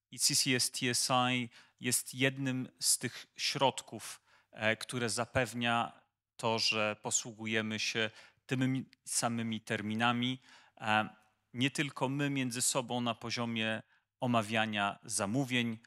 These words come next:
czy tworzenia systemów, ale również na koniec połączenie pomiędzy, em, warstwą przytorową a warstwą, em, sterowania ruchem kolejowym zaimplementowaną w pojazdach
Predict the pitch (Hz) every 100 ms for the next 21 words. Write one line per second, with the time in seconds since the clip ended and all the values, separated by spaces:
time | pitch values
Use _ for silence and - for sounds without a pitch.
0 | - _ _ _ _ - 110 107 101 -
1 | - - 113 117 110 107 - 110 - 127
2 | 127 127 - _ _ _ - 120 127 135
3 | 139 - 127 - 147 135 120 - - -
4 | - 123 113 110 120 117 110 110 113 107
5 | 101 110 110 107 - _ _ - 101 101
6 | 98 101 101 - 123 120 - - 120 110
7 | - 160 135 127 113 120 117 - 117 110
8 | - - 110 113 107 - - 104 101 101
9 | - _ _ - 101 101 98 95 95 98
10 | 95 - - - - 117 110 117 110 107
11 | 113 104 113 110 113 104 107 104 - _
12 | - 117 120 120 113 113 - 101 113 110
13 | 104 98 - 120 120 107 - 101 -